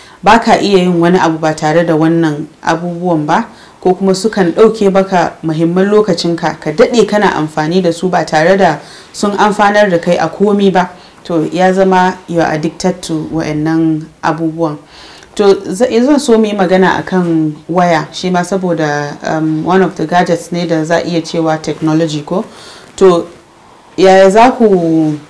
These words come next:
yaya za ku yi, ya za ka yi magana, Malam Sa'ad, akan waya a yau, yanda matasa suka zama addicted to waya? Kana da waya?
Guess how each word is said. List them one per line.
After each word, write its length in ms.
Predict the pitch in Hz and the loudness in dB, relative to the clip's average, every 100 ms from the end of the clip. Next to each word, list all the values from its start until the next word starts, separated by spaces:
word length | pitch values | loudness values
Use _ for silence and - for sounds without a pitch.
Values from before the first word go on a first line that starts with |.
| - - - - - | -20 -20 -20 -20 0
yaya 260 | 185 185 | 4 4
za 200 | 185 220 | 4 4
ku 120 | 247 220 | 4 2
yi, 180 | 202 160 | 0 2
ya 140 | 180 | 4
za 160 | 226 269 - | 4 2 -2
ka 120 | - | 2
yi 80 | 202 | 2
magana, 420 | 196 175 185 175 | 2 2 2 2
Malam 240 | 175 175 170 | 0 -2 -2
Sa'ad, 280 | 175 175 - | -2 -4 -4
akan 420 | 156 185 165 156 | -4 -2 0 0
waya 320 | 175 165 147 - | 2 0 -2 -6
a 80 | 147 | -2
yau, 280 | 165 156 - - - - - | 2 0 -2 -18 -20 -20 -2
yanda 540 | 185 190 185 165 147 | 2 4 4 2 0
matasa 560 | 151 180 185 156 - 165 | -2 -4 -4 -6 -4 -6
suka 260 | - 180 160 | -6 -6 -4
zama 360 | 156 160 160 - | -2 -2 -2 -4
addicted 540 | 147 151 185 - 156 - | -6 -2 -4 -4 -8 -8
to 120 | - | -10
waya? 280 | 151 151 143 135 - - | -4 -2 -4 -8 -18 -4
Kana 240 | 226 226 | 2 2
da 100 | 165 | 4
waya? 300 | 165 190 226 | 2 4 2